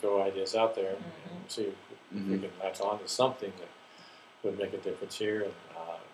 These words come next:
Speaker 1: the entrepreneurship ideas, small businesses, is, I think, pretty important in Klickitat
Speaker 2: Mm-hmm.
Speaker 1: County
Speaker 3: Mm-hmm.
Speaker 1: in many different ways. So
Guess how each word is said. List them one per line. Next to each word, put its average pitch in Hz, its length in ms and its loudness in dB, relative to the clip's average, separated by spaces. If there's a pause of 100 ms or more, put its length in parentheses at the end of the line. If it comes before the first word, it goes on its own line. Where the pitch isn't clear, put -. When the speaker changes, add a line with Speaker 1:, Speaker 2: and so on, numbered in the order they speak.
Speaker 1:
the 104 80 -2
entrepreneurship 104 880 4 (380)
ideas, 85 580 -8 (140)
small 104 280 4
businesses, - 600 0
is, - 140 -4
I - 160 -4
think, 156 180 -6
pretty - 220 -6 (600)
important 139 480 8
in - 80 -8
Klickitat 101 440 -4 (100)
Speaker 2:
Mm-hmm. 196 140 0
Speaker 1:
County 98 240 4 (320)
Speaker 3:
Mm-hmm. 90 240 -2
Speaker 1:
in - 400 -8
many 101 240 -10
different 101 260 -4
ways. 95 320 -2
So 90 80 -4